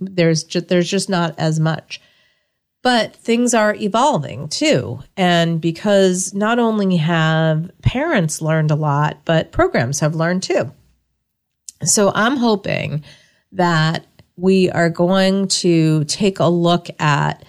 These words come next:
the massive warehousing that we have done. And we're not gonna see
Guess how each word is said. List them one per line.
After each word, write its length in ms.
the 640
massive 840
warehousing 1040
that 160
we 120
have 200
done. 400
And 240
we're 140
not 160
gonna 180
see 640